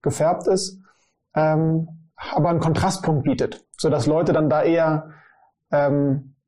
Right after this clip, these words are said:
geneigt sind, drauf zu gucken und nicht sagen, "Ja, Kanzlei X Y habe ich gesehen", ähm, sondern dass sie da nochmal einen Eyecatcher wortwörtlich haben, der einen kurz stoppen lässt und sehen lässt, "Okay, da gehe ich nochmal drauf ein."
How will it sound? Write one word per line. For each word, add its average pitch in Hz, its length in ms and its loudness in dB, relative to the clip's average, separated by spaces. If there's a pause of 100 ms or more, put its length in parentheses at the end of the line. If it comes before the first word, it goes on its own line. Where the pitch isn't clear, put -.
geneigt 156 360 0
sind, 165 120 2
drauf 160 240 0
zu - 120 -2
gucken 180 200 -2
und 156 60 2
nicht 147 120 0
sagen, 151 220 0
"Ja, 175 420 0
Kanzlei 160 460 2
X - 120 0
Y 170 360 0
habe 165 140 0
ich - 400 -6
gesehen", 185 720 2
ähm, 160 300 2
sondern 151 220 0
dass 151 100 -2
sie 160 80 2
da 156 140 2
nochmal 147 280 2
einen 143 160 0
Eyecatcher 151 680 0
wortwörtlich 143 640 0
haben, 139 300 0 (460)
der 143 100 2
einen 147 240 0
kurz - 200 0
stoppen - 300 0
lässt 143 280 0
und 151 180 0
sehen 143 220 2
lässt, 131 280 -2
"Okay, 135 220 -2
da 139 100 2
gehe 135 120 0
ich 127 100 -2
nochmal 131 200 0
drauf 120 220 -4
ein." 123 340 -6